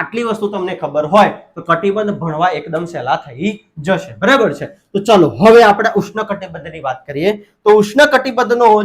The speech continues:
જે ચાલીસ ટકા હિસ્સો છે એમાં વીસ ટકા હિસ્સો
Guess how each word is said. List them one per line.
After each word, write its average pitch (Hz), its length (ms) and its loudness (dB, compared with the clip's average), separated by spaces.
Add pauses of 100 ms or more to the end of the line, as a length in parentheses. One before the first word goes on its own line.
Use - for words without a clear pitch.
જે 208 100 -2
ચાલીસ 208 480 0
ટકા 226 300 -2
હિસ્સો 202 260 0
છે 190 320 -6 (220)
એમાં 196 400 0
વીસ 254 340 2
ટકા 220 320 -2
હિસ્સો 147 680 -8